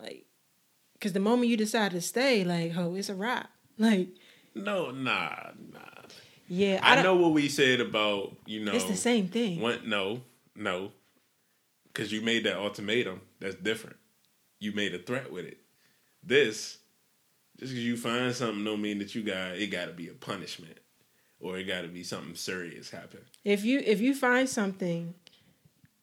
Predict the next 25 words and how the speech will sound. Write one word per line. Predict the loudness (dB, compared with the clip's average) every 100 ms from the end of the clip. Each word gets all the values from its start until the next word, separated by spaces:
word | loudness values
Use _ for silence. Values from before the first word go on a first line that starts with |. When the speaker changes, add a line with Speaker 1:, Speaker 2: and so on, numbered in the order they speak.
| _ _ _ _ _ _ _ _ _ _ -4
Speaker 1:
and | 0
you | 0 -2
feel | 0
like | 0 0
that's | -2 -4 -2
cheating | -2 0 0 -2 -4 -8 -12 _ _ _ _ _ _
and | -2 0
you | 2
decide | 0 -2 0 0 2 2 -2 -6
to | -10 -6
stay, | -6 -2 0 0 -4 -8 -12 -18 _ _ _
I | 2
mean, | 4 6
you | 4
did | 6 4
a | 4
cheating | 6 6 4
Speaker 2:
<laughs> | 2
Speaker 1:
episode. | -2 0 2 2
We're | 4
not | 4
gonna | 4 2
get | 2 2
into | 2 2 2
this, | 4 2 0 -6